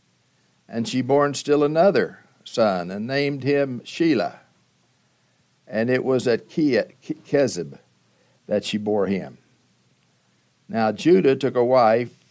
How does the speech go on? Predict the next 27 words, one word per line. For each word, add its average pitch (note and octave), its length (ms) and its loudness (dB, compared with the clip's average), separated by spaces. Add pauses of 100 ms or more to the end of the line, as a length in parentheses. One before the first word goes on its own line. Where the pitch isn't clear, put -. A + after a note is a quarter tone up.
(600)
for G#2+ 240 -2
Er, A#2 380 6
his G#2+ 180 0
firstborn, G#2+ 800 -6 (1200)
and C#3 180 -6
her D3 160 2
name C#3+ 240 0
was A#2 140 0
Tamar. A2+ 640 0 (1400)
But G#2+ 200 -2
Er, C#3 720 4
Judah's B2 540 0
firstborn, A2 920 -2 (640)
was G#2+ 280 -4
evil C3+ 400 4
in A2+ 140 0
the G#2 80 -4
sight C3+ 300 4
of C3 60 -4
the C3+ 80 -2
Lord. C#3 540 0 (1300)
So B2 220 2
the A#2+ 100 2
Lord C3+ 280 4
took C3 160 0
his B2 120 0
life. C3+ 460 2